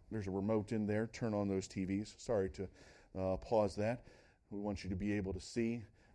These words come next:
Can you do it to both of them? Thank you very much. Technology, isn't it great? It's been on too long this morning. Say, "I'm tired. I'm ready to go." It's been up since about eight thirty this morning, and, uh, uh,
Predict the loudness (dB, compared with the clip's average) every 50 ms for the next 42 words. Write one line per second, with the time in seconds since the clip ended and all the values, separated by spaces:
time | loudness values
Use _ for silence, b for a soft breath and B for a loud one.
0 | -20 -20 -20 -16 -12 -10 -8 -6 -6 -6 -6 -8 -10 -14 -16 -20 -20 -20 -20 -12
1 | -10 -6 -4 -4 -4 -4 0 4 4 4 4 4 2 0 0 -2 -2 -4 -4 -2
2 | 0 0 2 2 2 2 2 2 0 -2 -6 -10 -14 -18 b b b b b b
3 | b b -8 -6 -6 -4 -2 -2 -2 -2 0 0 2 2 4 4 4 2 0 -2
4 | 0 2 2 4 4 2 2 4 6 6 8 10 8 8 8 4 0 2 6 6
5 | 8 8 6 4 2 0 0 0 0 2 2 2 2 4 4 4 4 4 4 4
6 | 6 8 8 8 6 6 4 2 4 4 4 4 2 2 2 4 8 10 10 10
7 | 10 B B B B B B B -4 4 6 8 8 8 8 6 4 0 0 0
8 | 2 4 6 6 6 6 6 4 2 4 6 6 8 8 8 8 8 6 6 4
9 | 2 2 6 8 8 8 8 4 B B B B B B 4 6 8 10 10 10
10 | 10 10 8 6 6 6 6 6 4 2 0 -4 -6 -2 0 2 2 4 2 2
11 | 0